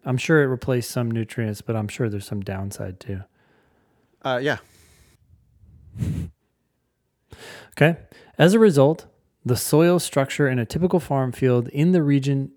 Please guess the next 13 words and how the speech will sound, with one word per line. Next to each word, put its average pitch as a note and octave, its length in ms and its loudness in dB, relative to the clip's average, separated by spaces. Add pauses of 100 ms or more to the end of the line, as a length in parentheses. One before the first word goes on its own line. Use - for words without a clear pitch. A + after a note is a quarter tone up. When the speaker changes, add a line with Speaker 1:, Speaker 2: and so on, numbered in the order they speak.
(300)
Speaker 1:
is B2 160 -4
poor. - 400 -10 (600)
Speaker 2:
Okay, F2 200 -12
so G2+ 560 -10 (600)
I D3 100 -6
don't F3 100 -4
even A#2 140 -6
know A2 100 -6
what G2+ 100 -8
that E2+ 160 -8
means, F#2 560 -12 (420)
soil G2 460 -12
structure. - 720 -16